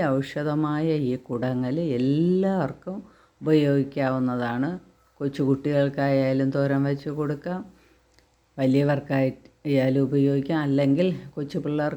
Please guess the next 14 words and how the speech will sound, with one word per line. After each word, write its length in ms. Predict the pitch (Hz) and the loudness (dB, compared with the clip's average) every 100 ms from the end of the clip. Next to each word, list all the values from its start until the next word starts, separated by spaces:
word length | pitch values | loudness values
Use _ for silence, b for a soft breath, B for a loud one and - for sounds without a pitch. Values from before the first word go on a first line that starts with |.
| 147 | -4
കഴിക്കുകയില്ലെങ്കിൽ 1000 | 135 139 135 151 147 139 135 139 147 175 B B B B 147 | -2 -2 -2 -2 0 0 2 2 0 -4 B B B B -2
ഇതിനെ 300 | 156 151 143 139 | 2 4 4 4
ഈ 80 | 160 190 185 143 | 2 -2 -2 2
ഇലയും 460 | 139 139 143 170 156 | 4 4 4 2 0
എടുത്ത് 320 | 120 135 160 208 208 | -2 -6 -6 -6 -8
കുറച്ച് 360 | - 151 143 151 | -10 -8 -6 -4
അരിപ്പൊടിയും 600 | 139 135 139 151 147 151 | -2 -2 -2 -2 0 0
കൂടെ 220 | 139 143 131 | 0 0 -2
എടുത്ത് 360 | 120 - - - 277 b b b b _ 156 | -2 -6 -4 -4 -6 b b b b _ -2
അതിനെ 340 | 151 139 139 139 127 - _ _ _ _ _ _ - | 2 4 4 2 -2 -10 _ _ _ _ _ _ 0
പൊടിച്ച് 540 | 160 143 139 - 214 214 - b b b _ _ _ | 0 0 -2 -4 -2 -2 -6 b b b _ _ _
ഔലോസ് 500 | 143 151 151 156 156 - | -2 2 4 4 0 -4
പൊടി 200 | 143 139 | -2 0
പോലെ 220 | 127 131 | 2 2